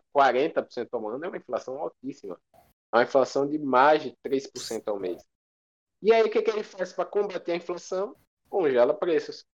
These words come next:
Só que o, o consumidor, o consumidor não, o produtor,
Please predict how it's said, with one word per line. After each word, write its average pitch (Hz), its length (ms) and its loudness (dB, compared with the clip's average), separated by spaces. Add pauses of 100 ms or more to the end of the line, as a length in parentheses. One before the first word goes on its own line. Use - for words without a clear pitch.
(340)
Só 220 160 2
que 226 160 -2
o, 214 300 6
o 190 160 0
consumidor, 185 680 0
o 139 80 2
consumidor 165 440 -4
não, 135 120 -2
o 117 100 -8
produtor, 165 760 0